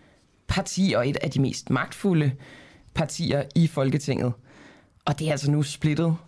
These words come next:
til atomer, kan man vist roligt sige. Gitte Simoni, du er medlem af, øh, Region Sjælland og byrådsmedlem i Roskilde for Dansk Folkeparti. Og du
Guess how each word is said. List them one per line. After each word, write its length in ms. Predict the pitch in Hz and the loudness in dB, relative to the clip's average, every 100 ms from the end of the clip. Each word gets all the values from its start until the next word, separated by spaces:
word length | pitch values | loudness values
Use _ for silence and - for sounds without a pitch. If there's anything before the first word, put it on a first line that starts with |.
| _ | _
til 140 | - 160 | -4 -4
atomer, 380 | - 151 - 131 | -2 -2 0 0
kan 200 | 143 127 | 0 2
man 140 | 127 | 2
vist 280 | 123 - - _ _ | 0 -4 -14 _ _
roligt 300 | 139 135 143 | 0 4 2
sige. 400 | 139 123 117 131 127 - - - - _ _ _ _ | 2 0 2 2 -2 -16 -20 -20 -20 _ _ _ _
Gitte 220 | 190 214 | 0 0
Simoni, 440 | 214 190 190 240 240 - | 2 0 2 2 0 2
du 100 | 196 | 2
er 120 | - | 4
medlem 440 | 180 170 202 190 | 2 4 0 0
af, 400 | - 156 147 139 | 0 2 2 2
øh, 80 | 135 | 2
Region 260 | 135 139 135 | 2 2 0
Sjælland 360 | - 185 208 | 0 0 0
og 80 | 147 | -2
byrådsmedlem 840 | - 226 233 214 185 156 143 131 - | 0 2 2 -2 0 0 2 -2 0
i 80 | 160 | 0
Roskilde 580 | 147 151 - 170 156 156 - - - _ | 2 -2 -2 2 2 0 -8 -20 -20 _
for 220 | - 180 | -6 -4
Dansk 460 | 160 147 - - - - - _ _ | -2 -2 -4 -10 -16 -20 -20 _ _
Folkeparti. 960 | - - 160 139 139 151 143 127 120 - | -16 -6 -2 0 0 -2 -4 -4 -4 -4
Og 80 | - _ | -8 _
du 240 | 220 233 | 2 2